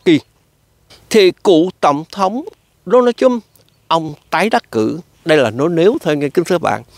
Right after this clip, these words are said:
thì Tàu Cộng còn tồi tệ hơn nữa. Và cuộc chiến tranh giữa Hoa Kỳ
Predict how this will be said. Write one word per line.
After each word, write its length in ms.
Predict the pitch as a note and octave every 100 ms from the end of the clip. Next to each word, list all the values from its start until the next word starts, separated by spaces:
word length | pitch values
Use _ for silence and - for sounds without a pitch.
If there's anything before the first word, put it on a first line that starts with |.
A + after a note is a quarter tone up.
| - - _ -
thì 240 | G3 F3 - _ -
Tàu 180 | D3+
Cộng 340 | C3+ C3 A#2+ C#3+
còn 200 | - A2+
tồi 240 | - A2+
tệ 220 | - G2+
hơn 200 | B2 D#3
nữa. 220 | A#2+ G#2+ C3+ _ _ -
Và 400 | C#3 C#3+ D#3+ D3+
cuộc 360 | - F3 D#3
chiến 160 | - D4+ G4
tranh 240 | - A#3 A3 _ _ _ _
giữa 440 | - C3 D3 C#3+ C4+
Hoa 140 | - C#3+
Kỳ 200 | - C#3